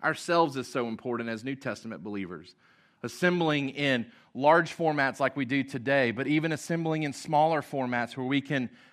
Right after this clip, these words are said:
uh, encourage one another and spur one another on to love and good works, and we can protect each other from being hardened to the deceitfulness of sin. And so we talked about how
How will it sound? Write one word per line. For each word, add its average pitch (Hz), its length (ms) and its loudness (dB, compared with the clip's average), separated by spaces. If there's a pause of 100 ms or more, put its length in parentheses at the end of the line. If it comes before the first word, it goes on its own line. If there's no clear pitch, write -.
(120)
uh, 131 340 2 (140)
encourage 185 600 2
one 160 140 0
another 131 400 2
and 113 140 -2 (220)
spur 208 420 2
one 202 160 2
another 180 280 4
on 170 220 2
to 160 120 -4
love 170 340 6
and 165 100 0
good 147 180 2
works, 156 460 2
and 131 160 -2 (240)
we 160 100 6
can 170 160 0
protect 185 540 0
each 175 200 -2
other 156 200 4
from 151 180 -6
being 151 160 -4
hardened 185 540 0
to 170 80 -6
the 147 120 -4
deceitfulness 151 680 -6
of 117 80 -12
sin. 185 380 -2
And 139 80 -6
so - 100 -4
we 143 80 -6
talked 196 220 2
about 196 180 2
how 175 260 4